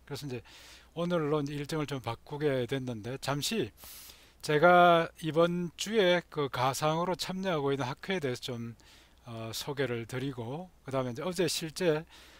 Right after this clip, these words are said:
논문 발표했던 부분들 잠깐 여러분들한테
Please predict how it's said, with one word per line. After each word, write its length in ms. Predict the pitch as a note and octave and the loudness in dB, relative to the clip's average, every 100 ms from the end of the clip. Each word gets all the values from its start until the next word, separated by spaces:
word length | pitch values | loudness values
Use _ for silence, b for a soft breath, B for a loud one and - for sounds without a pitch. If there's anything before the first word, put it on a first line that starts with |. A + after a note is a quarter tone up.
| B | B
논문 340 | C#3 D3 E3 D#3+ | -4 -2 -2 2
발표했던 680 | D#3 E3 - G3+ - F#3+ | 2 2 -2 -4 -2 -4
부분들 360 | E3 E3 D3 C#3 | -2 -6 -6 -6
잠깐 360 | - G#2+ E3 D#3 | -6 -2 0 4
여러분들한테 760 | D#3+ D#3 D3+ C3 A#2 B2+ G#2 | 4 4 0 -2 -4 -6 -8